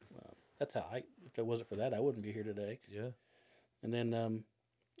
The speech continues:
Speaker 2: I have a third great-grandma and grandpa from Ireland.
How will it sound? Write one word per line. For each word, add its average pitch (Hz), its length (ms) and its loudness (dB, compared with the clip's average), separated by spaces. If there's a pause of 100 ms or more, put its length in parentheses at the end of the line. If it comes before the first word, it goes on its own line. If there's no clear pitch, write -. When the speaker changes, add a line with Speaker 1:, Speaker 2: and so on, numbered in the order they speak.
Speaker 2:
I 117 40 -6
have 117 180 0
a 110 100 0
third 127 340 -2
great-grandma 117 880 4 (340)
and 110 120 -2
grandpa 117 760 -2 (340)
from 113 180 -8
Ireland. 107 380 4